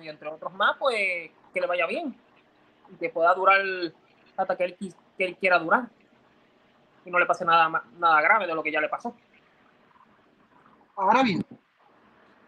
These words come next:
Speaker 2: no sé si lograste ver lo que, lo que él dijo sobre una de las razones por las cuales se fue para A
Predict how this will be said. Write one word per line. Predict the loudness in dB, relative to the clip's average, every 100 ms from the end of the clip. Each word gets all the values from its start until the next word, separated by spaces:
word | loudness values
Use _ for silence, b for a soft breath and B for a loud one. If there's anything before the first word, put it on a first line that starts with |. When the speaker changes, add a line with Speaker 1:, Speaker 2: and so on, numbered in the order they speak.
| _ _ _ -20 _ _ _ _ _ -8
Speaker 2:
no | -6
sé | -4
si | -4 0
lograste | 0 2 2 0
ver | -4 -6
lo | -4 -4 -4
que, | -8 -8
lo | -6 -4
que | 0 2
él | 2
dijo | 2 -2 -6 -12
sobre | -10 -6 -6
una | -6 -6
de | -8
las | -10
razones | -12 -12 -10
por | -10
las | -10
cuales | -8 -8 -8
se | -12
fue | -10 -10 -8
para | -8
A | -8 -10